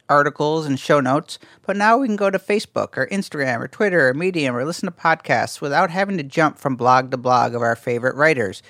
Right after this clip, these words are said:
which is how it used to be. So blogs are not what they once were. While browsing patterns have changed, the reason blogs became popular in the first place was because of the owner or the creator had skills and delivered valuable information on a regular basis,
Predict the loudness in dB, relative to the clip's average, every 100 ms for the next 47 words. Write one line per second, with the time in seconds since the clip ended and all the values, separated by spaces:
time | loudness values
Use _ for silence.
0 | _ _ -14 -10 0 2 2 0 -6 -4
1 | -6 -8 -10 _ _ -8 -6 0 2 2
2 | 2 -2 -2 2 2 0 -2 -2 0 0
3 | 0 -2 -2 -6 -14 _ 0 0 4 4
4 | 4 -2 -2 0 2 0 -4 -6 -4 -2
5 | 0 -2 -4 -2 0 -2 0 4 4 4
6 | -4 -8 -4 -6 0 0 0 -2 0 0
7 | -6 -2 -2 0 -2 -2 -2 -6 -4 -4
8 | -2 -4 -2 -4 0 2 2 -2 -4 -4
9 | -6 -4 -2 2 2 2 0 -4 -12 0
10 | 2 2 -2 -6 -6 -2 -2 -2 -2 2
11 | 4 4 2 -2 -2 -6 -4 -2 -4 -6
12 | -8 -6 -4 -4 -4 2 2 2 2 0
13 | 0 -2 -2 -8 -8